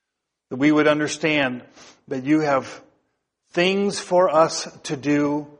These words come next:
for you in the kingdom. There is no useless member,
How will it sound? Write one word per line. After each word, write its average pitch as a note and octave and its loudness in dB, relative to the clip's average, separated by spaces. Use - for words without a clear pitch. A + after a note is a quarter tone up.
for C#3 -6
you C#3 -2
in C3 -8
the C3 -8
kingdom. A#2 -8
There B2 -2
is B2 -4
no E3+ 6
useless D3+ -4
member, F3 0